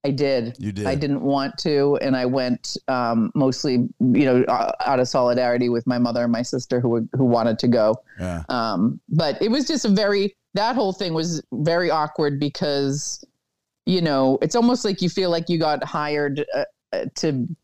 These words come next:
Speaker 1: be a, the daughter of the dead guy at his funeral because
Speaker 2: <laughs>
Speaker 1: y-, there's been so much time that's passed and you don't even really know who this guy is anymore.
Speaker 2: Yeah.
Speaker 1: And it's, it was a very fucked up day in my life,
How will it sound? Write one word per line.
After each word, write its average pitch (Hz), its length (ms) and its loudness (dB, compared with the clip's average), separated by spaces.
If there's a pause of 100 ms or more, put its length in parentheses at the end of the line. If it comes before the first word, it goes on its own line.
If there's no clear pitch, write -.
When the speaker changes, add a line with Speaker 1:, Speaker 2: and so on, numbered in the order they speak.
(340)
Speaker 1:
be 156 200 6
a, 139 80 4
the 139 160 4
daughter 143 400 2
of 139 300 -4
the 143 80 -2
dead 139 260 0
guy 139 420 0
at 135 140 -4
his 139 180 -4
funeral 139 480 0
because 139 720 -2
Speaker 2:
<laughs> 131 100 -6
Speaker 1:
y-, 160 220 2
there's 165 280 2
been 170 200 2
so 190 160 -2
much 170 260 -4
time 185 300 -2
that's 156 160 -4
passed 156 380 -2
and 156 80 2
you 160 80 0
don't 165 120 0
even 156 140 0
really 151 240 2
know 151 260 2
who 160 120 0
this 151 160 -6
guy 160 180 -2
is 202 220 0
anymore. 131 520 0 (160)
Speaker 2:
Yeah. 95 280 -4
Speaker 1:
And 143 440 0
it's, 170 220 0
it - 140 4
was 220 160 4
a 240 40 4
very 185 640 2 (560)
fucked 165 320 -4
up 151 180 -4
day 147 200 0
in 139 80 -2
my 135 160 0
life, 127 380 -2